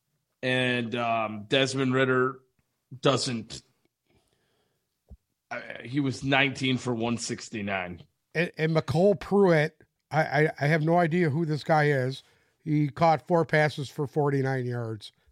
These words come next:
Speaker 1: He's, he's Kyle Pitts' backup.
Speaker 2: Oh, okay. I didn't know who
Speaker 1: Yeah.
Speaker 2: he was.
Speaker 1: Yeah, he
Speaker 2: But I'd
Speaker 1: sucks.
Speaker 2: ask.
Speaker 1: Um,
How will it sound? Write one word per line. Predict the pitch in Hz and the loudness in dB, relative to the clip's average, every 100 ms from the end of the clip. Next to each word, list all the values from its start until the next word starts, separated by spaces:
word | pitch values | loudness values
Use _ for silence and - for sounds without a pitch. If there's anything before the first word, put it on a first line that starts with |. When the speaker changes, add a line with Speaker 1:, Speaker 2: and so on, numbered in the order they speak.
| - | -6
Speaker 1:
He's, | 127 160 156 - | 4 4 4 0
he's | 131 165 156 - | 2 2 2 -4
Kyle | - 139 143 135 | -4 2 4 4
Pitts' | 131 151 127 | 4 0 0
backup. | - 117 113 104 90 76 _ _ _ _ _ _ | -2 -2 -2 -6 -14 -16 _ _ _ _ _ _
Speaker 2:
Oh, | 180 202 127 _ _ _ - | 2 2 2 _ _ _ -8
okay. | 156 151 151 _ _ - | -4 0 -2 _ _ -4
I | |
didn't | 143 151 | 0 2
know | 143 | 2
who | 139 139 | 2 2
Speaker 1:
Yeah. | |
Speaker 2:
he | 135 | 0
was. | 135 135 117 - _ _ _ _ _ _ | 0 -2 -4 -14 _ _ _ _ _ _
Speaker 1:
Yeah, | 101 90 | -14 -2
he | |
Speaker 2:
But | 156 | 2
I'd | 151 151 | 4 4
Speaker 1:
sucks. | 143 131 - _ _ _ _ _ _ _ _ _ _ - | 2 0 -4 _ _ _ _ _ _ _ _ _ _ -6
Speaker 2:
ask. | 120 110 | -4 -4
Speaker 1:
Um, | 101 | -6